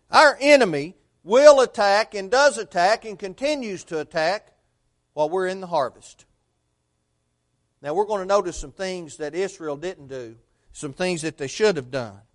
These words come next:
Now as we speak, and as we live in this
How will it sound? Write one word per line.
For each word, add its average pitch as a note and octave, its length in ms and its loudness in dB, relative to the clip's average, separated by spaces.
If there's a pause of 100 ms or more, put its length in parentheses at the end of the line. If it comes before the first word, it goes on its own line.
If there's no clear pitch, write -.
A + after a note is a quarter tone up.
(720)
Now E3 200 0
as A#3 300 4
we B3+ 180 -4
speak, - 580 -4 (680)
and D#3 100 -6
as G#3+ 220 0
we G#3+ 100 -10
live A3 240 2
in A#3 80 -10
this A3+ 280 -8